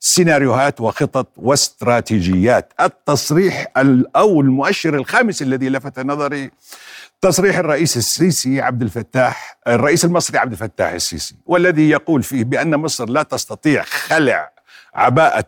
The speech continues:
عروبتها، وإن كان كثيرون من المراقبين، من المراقبون، يعني، آه، يقولون دومًا بأن مصر خلعت في مسألة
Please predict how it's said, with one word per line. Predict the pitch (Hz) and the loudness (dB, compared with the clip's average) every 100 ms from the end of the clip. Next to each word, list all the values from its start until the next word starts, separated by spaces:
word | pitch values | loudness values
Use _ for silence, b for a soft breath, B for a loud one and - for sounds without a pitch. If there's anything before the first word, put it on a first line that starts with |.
| - | -6
عروبتها، | 101 131 123 135 147 151 160 170 B B B | -2 2 2 2 0 2 0 -2 B B B
وإن | 190 180 | 2 4
كان | 156 175 151 | 2 2 0
كثيرون | - 143 143 131 156 117 | -2 0 2 4 4 2
من | 117 123 | 0 -2
المراقبين، | 123 120 120 - 104 117 131 98 - _ _ | -4 -4 -4 -4 -2 2 0 -2 -12 _ _
من | - 135 | 0 4
المراقبون، | 135 135 123 - 123 131 151 110 | 4 4 2 0 0 2 4 2
يعني، | 110 107 101 95 - b b - | -2 -4 -6 -10 -14 b b -2
آه، | 107 95 | 0 0
يقولون | 123 131 147 156 147 | 0 2 4 4 4
دومًا | 190 233 175 | 4 4 2
بأن | 127 127 127 | 0 -2 -2
مصر | 127 143 - | -2 -4 -6
خلعت | - 170 208 165 123 - | -4 0 2 2 -2 -6
في | 120 | -8
مسألة | 117 - 117 | -6 -6 -6